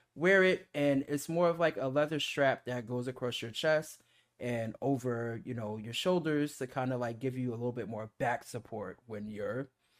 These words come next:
uh, playing, uh, or engaging in intimate acts. So these harnesses,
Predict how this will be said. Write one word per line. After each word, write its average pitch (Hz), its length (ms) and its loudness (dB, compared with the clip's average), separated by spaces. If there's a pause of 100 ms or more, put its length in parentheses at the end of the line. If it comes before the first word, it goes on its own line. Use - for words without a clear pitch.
(580)
uh, 123 260 0
playing, 117 500 4 (380)
uh, 131 400 2
or 123 320 -2 (240)
engaging 139 520 2
in 123 500 0
intimate 131 500 -2
acts. - 540 -2
So 147 640 4 (200)
these 196 400 -2
harnesses, 185 920 2